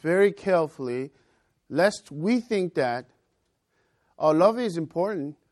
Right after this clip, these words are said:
and love is good, but I don't have the gift of love, so I'll stick to gift of teaching. So I, it's okay, I'll do second."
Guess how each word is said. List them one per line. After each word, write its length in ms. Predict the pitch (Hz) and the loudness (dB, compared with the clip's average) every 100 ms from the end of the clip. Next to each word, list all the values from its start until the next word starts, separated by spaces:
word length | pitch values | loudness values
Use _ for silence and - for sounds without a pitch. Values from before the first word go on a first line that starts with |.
| _ _ _ | _ _ _
and 160 | - 147 | -8 -2
love 180 | 170 208 | -2 -2
is 160 | 214 | -8
good, 520 | - - 185 196 151 170 _ _ _ _ _ _ _ _ _ _ | -8 -2 2 2 0 -4 _ _ _ _ _ _ _ _ _ _
but 140 | 156 165 | 0 2
I 120 | 202 | 2
don't 160 | 226 | 0
have 260 | 190 233 214 | -2 -2 -2
the 100 | 196 | -4
gift 320 | - 175 - | -2 -4 -2
of 140 | 160 143 | -4 -2
love, 460 | 160 156 101 104 - _ _ _ _ _ _ _ | 0 0 0 -4 -14 _ _ _ _ _ _ _
so 120 | 214 | 2
I'll 160 | 202 233 | 2 2
stick 400 | - - 208 - | -4 -6 -6 -2
to 300 | 170 160 156 _ _ _ _ _ _ _ _ _ | -4 -4 -8 _ _ _ _ _ _ _ _ _
gift 260 | 170 165 175 | -6 -4 -6
of 120 | 139 | -8
teaching. 600 | - 180 160 143 95 80 _ _ _ _ _ _ _ _ _ _ _ _ _ _ _ _ _ | -6 -8 -6 -10 -10 -14 _ _ _ _ _ _ _ _ _ _ _ _ _ _ _ _ _
So 420 | 160 151 139 - _ | -4 -2 -4 -10 _
I, 200 | 151 175 | -12 -8
it's 260 | 190 185 202 | -8 -8 -4
okay, 280 | 202 202 165 | -2 2 2
I'll 200 | 143 190 | 4 4
do 180 | 185 180 | 2 -4
second." 440 | 170 151 123 85 | -4 -6 -8 -14